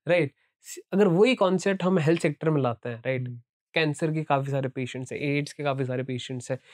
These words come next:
Speaker 1: और इनकी दवाइयाँ इसलिए भी नहीं, अ, मिल पा रही हैं because it requires human trials। और ह्यूमन ट्रायल्स लेना बहुत डिफिकल्ट होता है, आपको, अ, कंट्री के, अ, हाई कोर्ट, सुप्रीम कोर्ट से आगे बा-, बात करनी पड़ती है, वो सब डिफरेंट चीज़ है। लेकिन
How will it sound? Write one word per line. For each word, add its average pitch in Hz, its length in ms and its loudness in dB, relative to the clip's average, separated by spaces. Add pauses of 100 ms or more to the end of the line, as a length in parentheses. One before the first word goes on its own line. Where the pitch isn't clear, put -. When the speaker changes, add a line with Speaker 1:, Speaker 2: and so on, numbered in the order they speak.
(180)
Speaker 1:
और 160 160 2 (200)
इनकी 226 260 4
दवाइयाँ 214 380 6
इसलिए 214 240 4
भी 208 100 4
नहीं, 202 520 4
अ, 156 120 6
मिल 170 180 6
पा 165 160 4
रही 156 140 2
हैं 156 240 2
because 180 680 2 (220)
it 175 160 0
requires 147 440 0
human 143 180 4
trials। 139 340 0 (380)
और 143 80 2
ह्यूमन 165 260 4
ट्रायल्स 165 400 2
लेना 143 320 2
बहुत 147 340 -4
डिफिकल्ट 143 420 -2
होता 143 140 0
है, 156 60 2
आपको, 156 220 -4
अ, 156 140 -8
कंट्री 147 640 2
के, 147 220 2
अ, 135 60 -4 (340)
हाई 135 420 4
कोर्ट, 156 160 2
सुप्रीम 143 280 2
कोर्ट 151 180 4
से 156 120 2
आगे 135 240 4
बा-, 139 200 4
बात 127 300 2
करनी 135 180 0
पड़ती 131 240 0
है, - 20 -2
वो 180 100 0
सब 170 120 2
डिफरेंट 139 360 -2
चीज़ 139 180 -4
है। 220 60 2
लेकिन 160 480 2